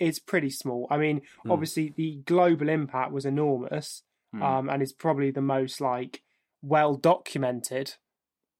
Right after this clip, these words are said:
Speaker 1: pandemic in history.
Speaker 2: Yeah.
Speaker 1: And,
Speaker 2: Yeah,
Speaker 1: um,
Speaker 2: obviously, yeah.
Speaker 1: you know, but, you know, you could argue as well that our connected nature of the world made it probably a lot less impactful than it would have been hundreds of years ago, 'cause we all just,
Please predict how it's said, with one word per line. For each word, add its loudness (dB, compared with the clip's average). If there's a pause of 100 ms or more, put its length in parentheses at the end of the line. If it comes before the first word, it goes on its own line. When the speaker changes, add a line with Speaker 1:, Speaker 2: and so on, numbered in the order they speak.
Speaker 1:
pandemic -2
in -6
history. -4
Speaker 2:
Yeah. -6 (400)
Speaker 1:
And, 0
Speaker 2:
Yeah, 0
Speaker 1:
um, 2
Speaker 2:
obviously, -8
yeah. -8
Speaker 1:
you -4
know, -2 (680)
but, 4
you 2
know, 6
you 2
could 0
argue 4
as -4
well 4
that 0
our 0
connected -8
nature -4
of -8
the -4
world -2
made 2
it -2 (640)
probably 0
a 2
lot 2
less -2
impactful -4
than -2
it -6
would -2
have -8
been -6 (680)
hundreds -2
of -4
years 2
ago, -2
'cause -6
we 0
all 2
just, -6